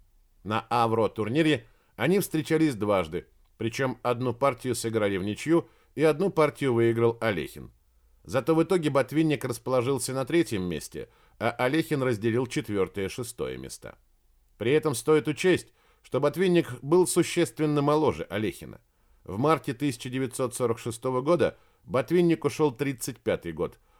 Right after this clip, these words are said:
Алехину пятьдесят четвертый. К тому же Алехин в одиночестве бедствовал, болел и пил,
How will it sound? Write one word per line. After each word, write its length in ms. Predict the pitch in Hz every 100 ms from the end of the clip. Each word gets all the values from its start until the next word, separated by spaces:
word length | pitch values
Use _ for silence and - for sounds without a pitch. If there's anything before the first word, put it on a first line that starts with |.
| _ -
Алехину 560 | 107 143 151 147 131
пятьдесят 600 | 113 120 107 113 - 110
четвертый. 600 | - - 95 69 - - _ _ _ _ _
К 80 | -
тому 300 | - 131 175
же 160 | 143 -
Алехин 480 | 127 135 139 139 120
в 60 |
одиночестве 640 | 120 127 135 117 - - 120
бедствовал, 680 | 104 143 - - 73 64 - _
болел 420 | - 87 98 110
и 180 | 104 113
пил, 340 | 110 135 95